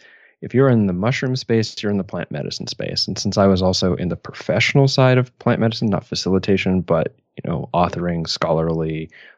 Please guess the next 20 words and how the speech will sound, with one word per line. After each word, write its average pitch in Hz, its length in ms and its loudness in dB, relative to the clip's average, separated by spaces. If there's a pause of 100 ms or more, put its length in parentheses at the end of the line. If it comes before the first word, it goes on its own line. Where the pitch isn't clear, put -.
(140)
public 90 420 -6
discourse, 90 580 -2 (640)
uh, 87 420 -2 (960)
of - 100 -8
course, - 560 -2 (280)
I'm 98 160 0
not 87 300 0
ignorant 87 460 -2
to - 100 -6
these 82 200 -4
other 76 180 -6
things, - 400 -6 (420)
right? 82 300 -4
So 87 320 4 (800)
the 98 420 6 (240)
idea 117 500 4
of 95 360 -2 (360)
having 107 540 0
or 90 140 -4
experiencing 95 1120 -2